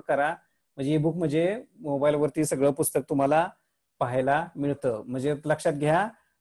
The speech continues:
आज कविता तुम्ही म्हणायची आहे, ती पाठ करायची आहे. आणि मी नंतर जेव्हा तास घेईन, तेव्हा तुम्हाला मी सांगेन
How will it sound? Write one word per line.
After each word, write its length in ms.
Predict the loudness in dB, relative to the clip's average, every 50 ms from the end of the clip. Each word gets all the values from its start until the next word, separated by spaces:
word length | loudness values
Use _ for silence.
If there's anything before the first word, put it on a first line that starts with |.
| _ _
आज 260 | -2 0 0 0 0
कविता 320 | 0 0 0 2 2 0 -2
तुम्ही 220 | -2 0 0 0
म्हणायची 440 | 0 2 2 4 2 2 2 2 0
आहे, 80 | 0 0
ती 60 | 0
पाठ 360 | 0 2 2 2 2 2 0
करायची 280 | 2 4 4 4 4 2
आहे. 40 |
आणि 100 | 2 2
मी 200 | 2 2 2 2
नंतर 380 | 2 0 0 -2 0 0 0 0
जेव्हा 440 | 2 0 2 2 4 4 2 2 0 -2 2 2 4 4 4 0 -2 -4 -4 -2 -2 0 0 0 0 0 0 0 0 0
तास 360 | 2 4 4 6 6 6 6 4
घेईन, 280 | 2 0 0 0 2 2
तेव्हा 240 | 2 4 4 4
तुम्हाला 460 | 2 2 -2 -2 2 2 4 4 4 4
मी 160 | 2 2 0
सांगेन 520 | 0 0 0 2 4 4 4 4 2 -2